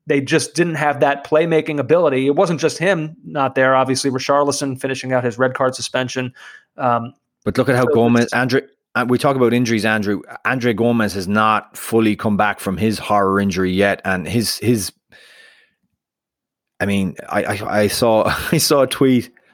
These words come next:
Speaker 2: on Everton, one of the Everton site, um, uh, fan sites, and it was like he was, he was finding passes against the advertising hoarding all game long. Like, he, he couldn't get it done. And Gomez and Sigurdsson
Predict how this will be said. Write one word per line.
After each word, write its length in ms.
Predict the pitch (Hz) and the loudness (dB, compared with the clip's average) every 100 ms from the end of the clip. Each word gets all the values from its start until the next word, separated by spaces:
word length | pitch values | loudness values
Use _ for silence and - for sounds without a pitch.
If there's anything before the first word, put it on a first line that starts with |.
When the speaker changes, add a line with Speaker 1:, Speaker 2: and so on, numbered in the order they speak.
| _ | _
Speaker 2:
on 200 | 95 104 | -2 0
Everton, 560 | - 117 120 - 110 95 | 0 0 0 0 -2 0
one 140 | 113 | -2
of 60 | 110 | 0
the 120 | 107 | 2
Everton 300 | 110 107 107 | 0 -2 -4
site, 280 | - 104 98 | 0 0 0
um, 500 | 101 95 90 82 - _ - - _ - | 0 0 -2 -6 -12 _ -18 -20 _ -12
uh, 120 | 90 | -8
fan 300 | - 104 104 | -2 0 0
sites, 320 | - 98 90 | 0 0 0
and 140 | 95 87 | -2 -2
it 60 | |
was 160 | 95 87 | -2 0
like 180 | 98 92 | 0 0
he 100 | 110 | -2
was, 280 | 104 - - | -2 -2 -4
he 120 | 113 | -4
was 160 | 104 104 | -2 -2
finding 340 | 120 123 117 | 0 0 0
passes 460 | - 107 107 107 95 | 0 -2 -2 -2 -2
against 260 | 98 101 | -2 -2
the 100 | - | -2
advertising 680 | - 107 101 104 104 95 98 | -2 0 -2 0 0 0 -4
hoarding 500 | 87 107 101 92 90 - _ _ - | 0 0 0 -2 -8 -14 _ _ -2
all 300 | 107 107 107 | 2 2 2
game 300 | 104 98 98 | 2 2 2
long. 300 | 98 92 - - | 0 0 -4 -2
Like, 160 | 104 | -2
he, 160 | - - | -4 -8
he 180 | - 104 | -6 -6
couldn't 380 | - 135 110 101 | -2 -2 0 -2
get 180 | 110 104 | -2 -2
it 120 | 95 | -2
done. 220 | 107 104 | 0 0
And 240 | 95 107 101 - - - - | 0 -2 -4 -12 -20 -16 -2
Gomez 380 | 139 139 131 110 | 2 4 2 2
and 100 | 107 | 0
Sigurdsson 680 | 127 117 107 110 104 101 | 0 2 0 0 0 -2